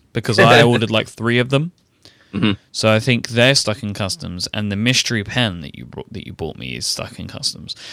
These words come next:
Speaker 1: And I've only been able to, to deal with it today, so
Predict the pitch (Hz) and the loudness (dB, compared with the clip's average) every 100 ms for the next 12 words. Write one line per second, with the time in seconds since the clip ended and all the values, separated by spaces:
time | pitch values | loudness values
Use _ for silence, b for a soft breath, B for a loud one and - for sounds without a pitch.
0 | B 110 110 120 120 113 113 110 104 - | B 2 6 6 6 6 6 4 2 -2
1 | 101 - 101 104 107 104 95 95 - - | -4 -2 0 4 4 4 2 -2 -6 -4
2 | 95 90 85 82 - 90 | 0 0 -2 -2 -4 -4